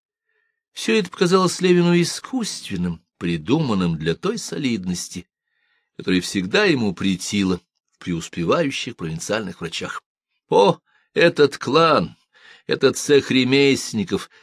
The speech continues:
покрывающих страшные ошибки друг друга!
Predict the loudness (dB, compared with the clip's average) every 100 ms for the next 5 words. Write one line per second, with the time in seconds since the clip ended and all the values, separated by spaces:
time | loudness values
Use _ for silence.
0 | _ -6 4 6 6 4 0 -4 -2 0
1 | 2 0 0 0 0 0 -2 -2 -4 -4
2 | -2 0 0 2 2